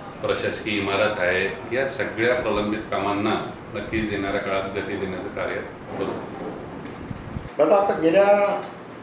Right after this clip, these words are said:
Speaker 2: ह्या दोन तीन वर्षामध्ये प्रशासक, अ, असताना स्थानिक नागरिकांना प्रचंड नागरिक समस्यांना सामोरं जावं लागतं. ठीक आहे, काही कामं सुरू आहेत, काही कामं झाले, काही कामं होणार आहेत, पण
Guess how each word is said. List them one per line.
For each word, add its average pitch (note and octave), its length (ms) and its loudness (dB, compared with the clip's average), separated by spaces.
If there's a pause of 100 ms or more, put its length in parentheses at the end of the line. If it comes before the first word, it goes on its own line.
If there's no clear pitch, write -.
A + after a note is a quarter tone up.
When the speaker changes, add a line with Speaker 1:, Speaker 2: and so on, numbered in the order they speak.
(120)
Speaker 2:
ह्या D#3+ 100 2
दोन D3+ 240 2
तीन D#3+ 160 4
वर्षामध्ये D3 460 4
प्रशासक, - 880 -2
अ, - 20 4 (420)
असताना C3+ 560 2 (680)
स्थानिक D#3+ 380 4
नागरिकांना F3+ 440 6
प्रचंड F#3 420 4 (1000)
नागरिक D#3 240 4
समस्यांना C#3 720 2 (180)
सामोरं B2 380 2
जावं A#2 180 2
लागतं. A2 180 -2 (1200)
ठीक A3 180 4
आहे, D#3+ 160 8 (240)
काही D3+ 220 6
कामं E3 480 8 (120)
सुरू D#3+ 220 2
आहेत, D3 260 8 (100)
काही C#3+ 200 4
कामं C#3 280 6
झाले, C3+ 420 2
काही B2+ 160 4
कामं C3 420 2
होणार C#3+ 240 6
आहेत, B2+ 200 4 (680)
पण G3+ 200 10